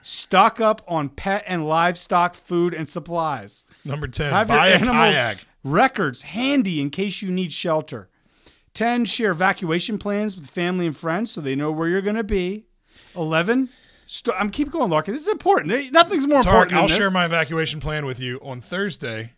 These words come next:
Speaker 1: Yes.
Speaker 2: I'm headed to Louisville.
Speaker 1: Really?
Speaker 2: That's where I'll be sheltering in place.
Speaker 1: Excellent. Sheltering in place. I don't think that's a thing. Store your family heirlooms and photos in plastic bins.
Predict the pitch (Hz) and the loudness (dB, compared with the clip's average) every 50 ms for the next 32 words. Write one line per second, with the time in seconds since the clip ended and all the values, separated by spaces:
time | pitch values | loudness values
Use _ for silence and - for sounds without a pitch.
0 | _ _ _ - 156 175 165 156 156 170 170 160 143 156 165 160 170 170 156 127 | _ _ _ -2 0 0 2 2 0 -2 -2 -2 -4 -4 -4 -4 -4 -4 -4 -6
1 | 110 101 90 - _ _ _ _ _ _ _ _ _ _ - 143 208 320 302 214 | -8 -10 -12 -14 _ _ _ _ _ _ _ _ _ _ -6 -4 -4 -4 -4 -6
2 | 101 90 92 - - 143 135 - 151 139 135 135 139 131 - 135 123 120 127 117 | -10 -12 -12 -8 -8 -8 -6 -6 -6 -6 -6 -6 -6 -6 -6 -6 -6 -8 -8 -10
3 | 110 110 104 98 107 95 85 - - - 165 170 - - 156 123 101 - _ _ | -10 -10 -10 -10 -10 -10 -10 -10 -10 -8 -6 -6 -6 -6 -8 -8 -10 -12 _ _
4 | _ _ - - - - 160 196 202 202 - 226 202 190 180 170 - _ - 165 | _ _ -12 -6 -4 -2 -2 -2 -2 -4 -6 -6 -4 -4 -6 -8 -10 _ -6 -2
5 | 170 175 170 - - - 170 165 131 98 95 - - - - - - _ _ _ | -2 -2 -2 -4 -4 -6 -6 -6 -6 -8 -10 -10 -10 -10 -10 -12 -16 _ _ _
6 | _ _ _ _ _ _ _ _ - 180 156 147 160 147 156 139 - 135 - - | _ _ _ _ _ _ _ _ -18 -14 -12 -12 -10 -8 -10 -10 -10 -10 -10 -8
7 | 139 123 104 - _ _ - - - - 190 190 196 190 170 - - 190 180 185 | -8 -8 -8 -10 _ _ -16 -12 -4 0 0 2 2 2 0 -2 -2 -2 0 0
8 | 185 180 170 151 147 - _ - 170 180 202 214 214 220 220 214 220 226 233 247 | 0 0 -2 -4 -6 -8 _ -4 -2 0 2 0 0 -2 -2 -2 -2 0 0 0
9 | 277 302 294 233 185 156 123 - - 190 175 185 196 196 185 180 160 - 170 175 | -2 -2 -2 -4 -4 -4 -4 -4 -4 -2 -2 0 -2 -2 -2 -4 -4 -4 -4 -4
10 | 165 - - 175 147 156 180 185 196 190 190 | -4 -6 -8 -10 -8 -6 -4 -4 -4 -4 -6